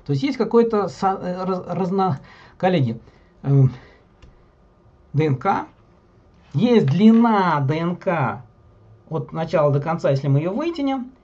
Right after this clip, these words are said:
и есть длина другая, которая по извилистой. Там что-то компактно укладывается, когда,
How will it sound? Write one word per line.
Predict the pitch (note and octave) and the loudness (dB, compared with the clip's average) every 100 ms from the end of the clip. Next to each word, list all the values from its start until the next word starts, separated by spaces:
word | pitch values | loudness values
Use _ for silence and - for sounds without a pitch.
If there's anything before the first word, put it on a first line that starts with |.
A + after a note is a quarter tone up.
| _ - | _ -8
и | |
есть | F3 C#4+ C4 F3 | -4 -2 -2 -2
длина | G#3+ B3 A#3+ A#3 A3 | -2 0 2 2 0
другая, | A3+ B3 A3 A3 E3 A2+ G2 - _ - | -2 -2 0 0 0 -2 -8 -16 _ -10
которая | D#3+ F#3+ G#3+ G3+ | -10 -2 2 2
по | - A3+ A3+ | 0 -2 0
извилистой. | A3 A3 A#3+ G3+ A#2+ A#2+ - - _ _ _ | 0 0 0 0 -4 -8 -14 -20 _ _ _
Там | A3+ A3 | 0 0
что-то | - - D4+ D4+ C4 - | -2 -2 -2 0 -4 -6
компактно | - A#3 A3 - - C4 C4 - A3+ | -2 -2 -2 -8 -6 -6 -6 -6 -6
укладывается, | - A3 A#3+ A3+ F#3 C#3 A2+ G#2 G#2 - C3 | -4 -8 -2 0 0 -2 -4 -8 -12 -16 -8
когда, | C3+ C3 C#3 | -6 -2 -2